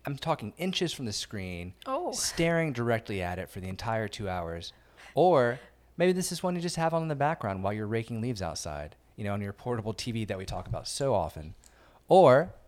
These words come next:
Speaker 1: maybe you don't wanna ever see this one again. How did you feel about Autumn in New York?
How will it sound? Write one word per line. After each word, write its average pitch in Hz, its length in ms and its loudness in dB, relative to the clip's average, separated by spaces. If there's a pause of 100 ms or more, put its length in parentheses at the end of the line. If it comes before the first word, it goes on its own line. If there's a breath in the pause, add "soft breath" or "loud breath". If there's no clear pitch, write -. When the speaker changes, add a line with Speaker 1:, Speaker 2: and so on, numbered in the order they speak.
(400)
Speaker 1:
maybe 139 320 0
you 156 320 -2
don't 135 120 2
wanna 143 140 0
ever 139 220 0
see 139 160 -4
this 139 160 -4
one 143 100 -4
again. 135 240 -2
How 131 160 0
did 151 180 -2
you 143 120 -2
feel 104 500 0
about 95 340 0
Autumn 95 460 -4 (520)
in 110 120 -6
New 123 80 -6
York? 131 320 -10